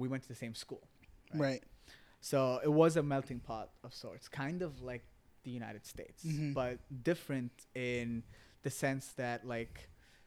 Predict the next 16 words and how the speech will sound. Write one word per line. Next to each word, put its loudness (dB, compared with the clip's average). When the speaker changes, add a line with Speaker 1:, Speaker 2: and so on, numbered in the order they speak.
Speaker 1:
it, 0
growing 2
up 0
in 0
the -2
Arab -2
world, -2
I -2
was -4
more 0
immersed -4
in, -6
like, -8
the -8
Arabic -4
culture -6